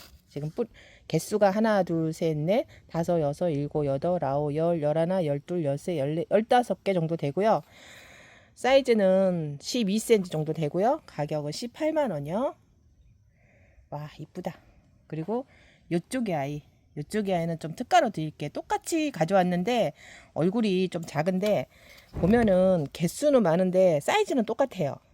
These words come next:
둘, 넷, 여섯, 여덟. 얘는 십오만 원이요. 이렇게 두 아이 소개합니다. 여기 많이 있어요, 또. 어, 제가 이제 라이브 하려고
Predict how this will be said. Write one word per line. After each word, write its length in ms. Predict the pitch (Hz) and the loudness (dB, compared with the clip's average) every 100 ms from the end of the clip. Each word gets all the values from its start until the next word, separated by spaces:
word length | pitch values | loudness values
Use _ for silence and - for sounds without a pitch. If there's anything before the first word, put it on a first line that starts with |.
| _ _ _ _ _ - _ | _ _ _ _ _ -20 _
둘, 240 | - 165 | -6 -4
넷, 180 | 160 156 | -2 -2
여섯, 260 | 139 - 151 | -2 -4 -2
여덟. 320 | 143 147 143 - - - _ - | -2 0 -4 -6 -20 -20 _ -2
얘는 240 | 165 202 | 2 2
십오만 640 | 220 285 233 165 196 160 | 0 -2 -2 2 2 0
원이요. 280 | 135 123 - - - _ _ _ _ _ _ _ _ _ _ _ _ _ - | -4 -8 -12 -16 -20 _ _ _ _ _ _ _ _ _ _ _ _ _ -12
이렇게 680 | 160 - 151 156 214 320 320 | -10 -6 -2 0 0 0 -6
두 160 | - 180 | -4 0
아이 240 | 165 151 | 0 -2
소개합니다. 920 | 160 240 247 214 208 151 147 180 285 | -6 -6 -2 0 0 -2 -2 -2 -4
여기 240 | 151 170 180 | -4 -6 -4
많이 320 | 175 208 233 | 2 2 2
있어요, 400 | 170 - 190 151 | 0 0 0 0
또. 180 | - 151 - _ _ _ _ _ _ - - - - | -4 -14 -14 _ _ _ _ _ _ -20 -20 -20 -16
어, 160 | - 160 | -10 -2
제가 600 | 175 170 185 196 147 143 - - - | 0 2 2 2 -2 -6 -18 -20 -14
이제 200 | 139 143 | -8 -4
라이브 320 | 143 170 220 208 | 2 4 4 2
하려고 800 | 208 202 180 165 185 208 143 | -2 -2 -2 -2 -2 -2 -4